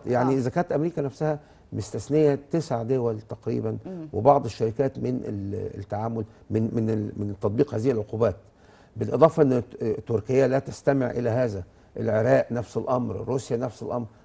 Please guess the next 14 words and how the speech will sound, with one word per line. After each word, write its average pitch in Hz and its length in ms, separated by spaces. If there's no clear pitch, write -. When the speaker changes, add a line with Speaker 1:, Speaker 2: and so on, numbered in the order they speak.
Speaker 1:
فيعتبر 175 500
يعني 120 260
تأثير - 640
العقوبات 110 460
على 107 180
Speaker 2:
مم. - 60
Speaker 1:
إيران 135 260
ضعيف. 147 300
Speaker 2:
مم. 180 60
Speaker 1:
فأنا 165 300
شايف 190 300
أن 156 160
هناك 151 520
تراجع 127 520